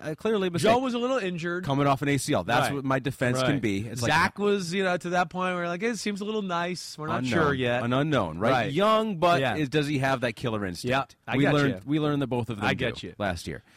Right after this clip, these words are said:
Speaker 1: So there were some mistakes. Last year I had Big Ben and Mike Tomlin as number one.
Speaker 2: Right.
Speaker 1: So obviously that will change this year.
Speaker 2: Yep.
Speaker 1: Um, but, uh, yeah.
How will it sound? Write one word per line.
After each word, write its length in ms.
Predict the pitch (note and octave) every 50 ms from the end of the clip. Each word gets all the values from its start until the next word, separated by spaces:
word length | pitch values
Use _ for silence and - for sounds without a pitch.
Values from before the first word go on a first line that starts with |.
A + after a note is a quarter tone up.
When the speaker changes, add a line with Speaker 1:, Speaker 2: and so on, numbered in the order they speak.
| _ _
Speaker 1:
So 140 | - D3+ D3
there 160 | D3 E3 D#3+
were 160 | D3+ F3 F#3+ F3+
some 160 | - G#3+ G3
mistakes. 400 | G3+ F#3 - D3 B2 B2 - -
Last 240 | C#3 C#3+ D3+ - -
year 80 | D#3+
I 80 | D3+ C#3+
had 240 | C3+ C#3 C#3 C3 -
Big 200 | - D#3 D#3+ C#3
Ben 200 | D3+ D3 D3+ D#3
and 80 | C#3+
Mike 180 | C3 C#3 D#3+ -
Tomlin 380 | - - C#3+ D3 D#3+ E3 D#3+
as 80 | D#3 C#3
number 240 | D3+ D#3+ E3 G#3 A3+
one. 340 | G#3 F3+ D#3 D#3 F#3 G#3+ G3
Speaker 2:
Right. 300 | - A#2+ A#2+ B2 D#3 G3
Speaker 1:
So 100 | - A#2
obviously 440 | G2 G2+ A2+ A#2+ D3 C#3+ - E3 E3
that 180 | A#2+ A2+ A#2
will 120 | C3+ D3 D3+
change 360 | - - G#2+ A2 A#2 A2 -
this 240 | - G2 F#2 - -
year. 220 | C#2 C2+ C#2+ F#2
Speaker 2:
Yep. 220 | A#2 A#2 C3 D#3+ - _ _ _ _ _
Speaker 1:
Um, 380 | - E2+ F2+ F2+ F#2 G2 G2 F#2+
but, 260 | E2+ G#2+ G#2 - -
uh, 140 | B2 A2+ A#2
yeah. 240 | B2+ C#3+ F#3 G#3 D#3